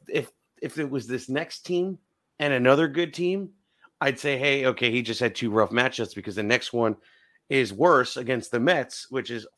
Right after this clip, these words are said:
four innings, three <laughs> strikeouts again with a twelve four six E R A with a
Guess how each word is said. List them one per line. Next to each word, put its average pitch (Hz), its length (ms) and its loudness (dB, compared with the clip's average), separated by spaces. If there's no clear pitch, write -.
four 196 220 4
innings, 123 480 0
three 131 200 -2
<laughs> - 0 -
strikeouts 107 680 2
again 117 520 -2
with 117 160 -6
a 117 40 -6
twelve 131 460 0
four 117 160 -6
six - 400 -6
E 147 100 0
R 107 280 2
A 107 80 -6
with 104 180 -4
a 98 60 -4